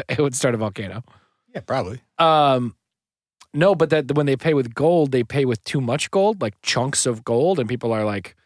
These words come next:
Speaker 1: trying to figure out how to give change for a significant amount of
Speaker 2: Mm.
Speaker 1: gold. And
Speaker 2: How
Speaker 1: by the
Speaker 2: many stores accept gold?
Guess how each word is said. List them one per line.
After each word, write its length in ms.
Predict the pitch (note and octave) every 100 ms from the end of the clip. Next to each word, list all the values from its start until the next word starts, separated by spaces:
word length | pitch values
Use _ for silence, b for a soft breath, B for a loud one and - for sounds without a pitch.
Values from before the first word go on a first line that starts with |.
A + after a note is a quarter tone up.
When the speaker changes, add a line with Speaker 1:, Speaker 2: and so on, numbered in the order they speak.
| _ _ _ -
Speaker 1:
trying 320 | C#3+ B2 A#2+
to 100 | A#2
figure 280 | B2+ A2+ A2+
out 200 | A2+ G#2+
how 100 | A#2
to 80 | G#2+
give 220 | G#2+ G2
change 560 | - A#2 A#2 B2 C3
for 200 | A#2 A2+
a 60 | G#2+
significant 500 | A2+ G#2+ G#2 - A2
amount 220 | G#2+ G2
of 60 | G2
Speaker 2:
Mm. 60 | G2
Speaker 1:
gold. 500 | F#3+ F#3+ F3+ E3 C#3 b b b b
And 120 | B2 B2+
Speaker 2:
How 60 |
Speaker 1:
by 40 | F#3+
the 60 |
Speaker 2:
many 120 | G3+ F#3
stores 360 | - E3+ D3+
accept 480 | C3+ - D3+ - G#2
gold? 440 | G#2 E3 G2 -